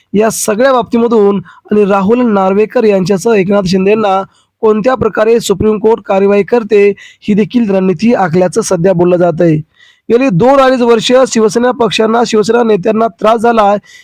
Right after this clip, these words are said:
याची देखील सध्या सुप्रीम कोर्टातून खूप मोठ्या प्रमाणामध्ये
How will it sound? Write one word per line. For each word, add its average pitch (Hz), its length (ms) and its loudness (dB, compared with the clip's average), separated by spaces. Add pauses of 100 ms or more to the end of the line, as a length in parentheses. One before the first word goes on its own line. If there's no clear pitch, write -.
(120)
याची 202 360 0
देखील 233 280 0
सध्या 202 520 0 (260)
सुप्रीम 254 440 -2
कोर्टातून 208 640 0 (280)
खूप 247 320 -2
मोठ्या 208 300 2
प्रमाणामध्ये 208 600 0